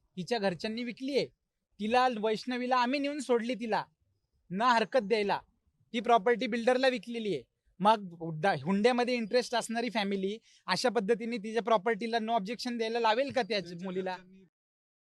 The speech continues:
Speaker 1: वळ जे तिच्या शरीरावरती आहेत, ते वळ कोणत्या इन्सिडेंट्स मधले आहेत, कशाचे आहेत, याच्याबद्दलचा संपूर्ण तपास हा आता पोलिसांनी केलेला आहे.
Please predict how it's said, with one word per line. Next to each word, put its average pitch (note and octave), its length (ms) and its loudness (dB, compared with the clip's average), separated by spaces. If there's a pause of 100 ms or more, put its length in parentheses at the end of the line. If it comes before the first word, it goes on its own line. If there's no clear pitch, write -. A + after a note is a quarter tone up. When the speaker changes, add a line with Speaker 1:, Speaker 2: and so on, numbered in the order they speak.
(500)
Speaker 1:
वळ A3 280 -6
जे A3+ 180 -8
तिच्या G#3+ 320 -10
शरीरावरती A3 600 -4
आहेत, G3+ 360 -2 (460)
ते A#3 180 4
वळ A3+ 320 0 (840)
कोणत्या A3 340 -2
इन्सिडेंट्स A#3 540 -4
मधले A3 240 -2
आहेत, G#3 260 -2 (120)
कशाचे A#3 360 -4
आहेत, G#3+ 240 -4
याच्याबद्दलचा G#3+ 680 -6
संपूर्ण B3 640 -8 (160)
तपास G3+ 420 -2 (280)
हा G#3+ 100 0
आता A#3+ 360 -6 (200)
पोलिसांनी A3+ 500 -6
केलेला A#3+ 460 0
आहे. D3+ 240 0